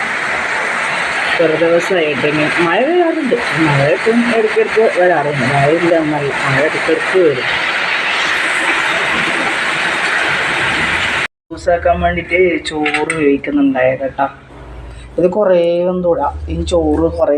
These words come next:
വെന്ത് കഴിഞ്ഞാൽ നല്ലോണം വെന്തിട്ട് അത് അര വേവ് മതി. ഗീ റൈസ് ചെയ്യാന്ന് കേട്ടോ.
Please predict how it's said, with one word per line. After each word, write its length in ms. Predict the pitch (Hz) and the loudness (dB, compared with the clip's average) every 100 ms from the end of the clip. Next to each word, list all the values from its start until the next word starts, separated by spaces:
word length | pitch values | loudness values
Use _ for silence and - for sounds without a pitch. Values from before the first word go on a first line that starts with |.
| 160 | 2
വെന്ത് 160 | 165 165 | 2 4
കഴിഞ്ഞാൽ 360 | 160 156 156 160 156 - - - - - - - | 4 4 4 4 0 -2 -6 -8 -12 -16 -16 -2
നല്ലോണം 420 | 160 147 156 160 165 | 0 4 4 4 4
വെന്തിട്ട് 220 | 147 135 139 | 2 2 2
അത് 120 | 147 - - 156 | 2 0 2 2
അര 120 | 156 185 | 4 4
വേവ് 260 | 208 180 156 160 | 4 4 2 0
മതി. 200 | 143 139 - - - - - - - - - - - - - - - - | 2 0 -4 -14 -16 -18 -18 -16 -14 -10 -10 -10 -14 -16 -16 -18 -20 -4
ഗീ 120 | 180 170 175 | 2 4 6
റൈസ് 260 | 180 175 147 | 6 4 2
ചെയ്യാന്ന് 360 | 139 143 143 | 2 4 4
കേട്ടോ. 200 | 139 147 | 2 0